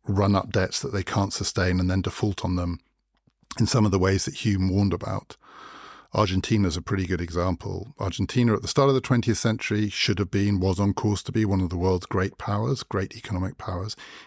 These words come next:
It has been ruined by periodic default. It's not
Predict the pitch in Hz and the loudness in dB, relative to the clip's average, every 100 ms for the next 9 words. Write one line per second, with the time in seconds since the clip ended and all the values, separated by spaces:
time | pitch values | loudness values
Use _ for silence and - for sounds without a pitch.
0 | - 131 - 110 - 107 101 101 110 98 | -2 0 2 0 2 2 4 4 4 2
1 | 87 87 98 - - - - _ - 92 | 0 -4 -8 -10 -20 -20 -20 _ -4 -4
2 | - 107 98 90 - - 92 - 90 - | 0 2 2 0 -2 -10 -6 -4 -4 -6
3 | - - _ - 107 | -16 -20 _ 0 0